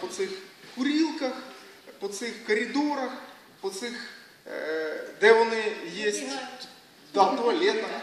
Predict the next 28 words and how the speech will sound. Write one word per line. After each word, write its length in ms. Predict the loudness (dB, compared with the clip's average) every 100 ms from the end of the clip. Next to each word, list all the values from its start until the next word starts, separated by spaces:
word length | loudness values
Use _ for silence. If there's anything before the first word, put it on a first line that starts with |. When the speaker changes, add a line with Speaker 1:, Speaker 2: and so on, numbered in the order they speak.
| -10 -14 -16 -16 -18 -14 -2
Speaker 1:
І 80 |
уговарював, 760 | 2 4 4 8 8 6 2 -2 -4
і 40 | -4
пояснюю, 840 | -2 4 6 6 4 -4 -6 -8 -12 -18 -20 -20 -2
так 260 | 2 2 2
і 60 | -2
так. 480 | 0 0 0 -4 -10 -14 -20 -20
Е, 200 | -18 -16 -16 -18 -20 -20 -20 -10
від 240 | -8 -6 0
цього 320 | 2 2 0 -2
і 20 |
цього, 440 | -6 -4 -2 0 -2 -6
і 60 | -10
цього 400 | -4 -2 2 2
об'єднання, 460 | 2 2 2 0 -2
такого 420 | -2 -2 0 0
об'єднання, 440 | 0 -2 -2 -4
нічого 360 | -4 -4 -4 -4
воно 140 | -4
хорошого 420 | -2 -2 -2 -4 2
не 80 | 2
получиться. 760 | 2 -4 -4 -6 -8 -8 -10 -10 -18 -20 -14
І 40 |
зараз 400 | 4 6 6 2 -2
цей, 100 | -4 -6 -12 -18 -20 -16
це 140 | -6
останнє 380 | -4 -2 -2 -2
питання 440 | -4 -4 -4 -4